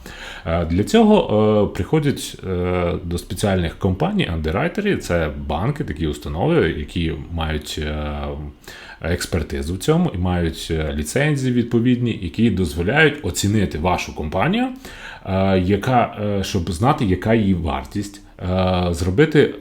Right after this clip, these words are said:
звітність цієї компанії, зробити її публічною. Адже, е, з цього моменту ваша компанія буде публічна і вона буде звітувати про свої, е, е, свої прибутки, свої, е, розходи,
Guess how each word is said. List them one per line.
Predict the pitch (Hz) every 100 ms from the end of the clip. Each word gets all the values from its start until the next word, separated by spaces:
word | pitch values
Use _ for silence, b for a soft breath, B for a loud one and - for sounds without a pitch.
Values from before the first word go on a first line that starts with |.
| 98
звітність | 80 85 87 98 92 -
цієї | 98 95
компанії, | 110 95 117 123 131 - -
зробити | 87 87 113 113
її | 113
публічною. | 117 117 175 - 80 71 69 B B B B
Адже, | 73 85 98 - -
е, | 98 95 87 90 87
з | -
цього | 104 92
моменту | 85 82 156 226 190
ваша | 87 -
компанія | 87 82 92 82
буде | 78
публічна | 78 76 76 156 -
і | 80
вона | 80 87
буде | 85 87
звітувати | 76 85 87 90 -
про | 101 90
свої, | - 107 117 87 76 - - - - - -
е, |
е, | 92 90 90 85 92 92
свої | 87 - 101 98
прибутки, | - 98 170 185 180 104
свої, | - 92 87 85
е, | 85 B B B 85 85 85 85 85
розходи, | 90 90 - 170 170 123 113 95 85 -